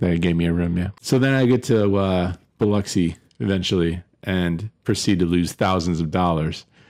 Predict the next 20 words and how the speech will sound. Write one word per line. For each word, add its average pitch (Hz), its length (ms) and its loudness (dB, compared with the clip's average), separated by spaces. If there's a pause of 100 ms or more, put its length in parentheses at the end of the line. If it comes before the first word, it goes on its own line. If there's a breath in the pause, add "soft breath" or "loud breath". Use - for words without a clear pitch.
(200 soft breath)
And 113 120 0
all 120 260 4
the 139 80 4
cards 110 340 2
and 92 80 2
all 90 100 2
the 87 80 -2
hands 90 280 -2
would 85 100 0
have 80 60 0
been 82 140 -2
different 87 360 -2
if 90 160 -6
I 92 60 0
had 85 100 0
made 90 160 2
it 98 80 -2
there 95 160 2
on 98 180 -2
time. 101 320 -4